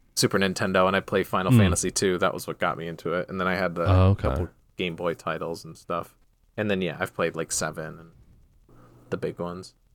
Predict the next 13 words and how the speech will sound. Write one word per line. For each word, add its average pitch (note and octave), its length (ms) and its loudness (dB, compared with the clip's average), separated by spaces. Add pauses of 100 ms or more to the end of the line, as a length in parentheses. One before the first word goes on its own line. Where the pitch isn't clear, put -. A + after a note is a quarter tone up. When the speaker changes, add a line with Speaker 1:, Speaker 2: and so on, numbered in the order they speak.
(340)
Speaker 1:
The C#3 80 8
new, E3 120 10
Speaker 2:
Yeah. - 180 4
Speaker 1:
but, D#3 120 6
like, D3 180 6
the D3+ 120 4
newer, C#3 480 8
the C3+ 140 4
more C#3 220 8
modern G#2 440 6
ones, F#2+ 280 -2
like, F#2 160 2
I, F#2 180 4